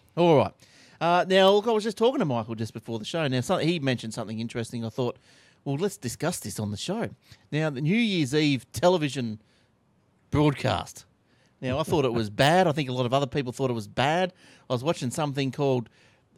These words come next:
was it the Outback Joke Show or something? Pub Jokes or something? They weren't funny.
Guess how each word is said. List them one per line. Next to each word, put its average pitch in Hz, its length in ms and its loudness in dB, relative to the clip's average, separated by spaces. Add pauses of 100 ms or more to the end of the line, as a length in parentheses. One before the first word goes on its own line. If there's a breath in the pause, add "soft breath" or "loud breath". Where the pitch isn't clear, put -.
(240)
was 151 220 -14
it 127 140 -18
the 110 120 -12 (240)
Outback 147 520 -6
Joke 156 340 6
Show 170 420 2
or 143 140 0
something? 180 400 -4
Pub 147 340 -8
Jokes 156 380 -4
or 151 80 -6
something? 185 380 -6 (500 soft breath)
They 170 120 0
weren't 226 220 2
funny. 123 460 -4